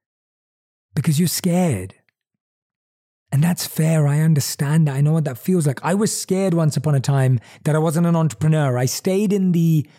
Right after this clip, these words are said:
comfort zone of being an employee. And I would always repeat the words, "I'm not an entrepreneur." Today, I can't imagine being anything but one. Now, I'm not saying that you have to be an entrepreneur. What I'm saying is that so many of the titles,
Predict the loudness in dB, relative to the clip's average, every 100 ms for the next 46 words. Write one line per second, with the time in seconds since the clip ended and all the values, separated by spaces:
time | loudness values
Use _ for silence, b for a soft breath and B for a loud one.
0 | B -2 -2 -2 -4 -2 0 0 0 0
1 | 0 0 0 0 0 -2 -6 _ B B
2 | -2 0 0 0 0 0 0 -2 -2 0
3 | 0 0 0 0 0 0 0 0 -2 0
4 | 0 0 -4 -14 _ _ _ _ _ _
5 | _ _ _ -4 -2 0 2 2 2 0
6 | -4 _ _ _ _ _ -8 -2 0 2
7 | 2 2 2 2 2 2 0 0 0 0
8 | -2 -6 -10 -12 -18 _ _ _ _ _
9 | _ _ _ _ _ _ -4 0 2 2
10 | 0 -4 -2 2 2 2 0 -2 0 0
11 | 2 0 -2 0 0 0 0 -4 -10 _
12 | _ _ _ _ _ -4 0 0 0 0
13 | 0 2 2 0 -2 B B -6 -2 0
14 | 2 0 -4 -6 -2 0 0 -2 -4 -6
15 | -20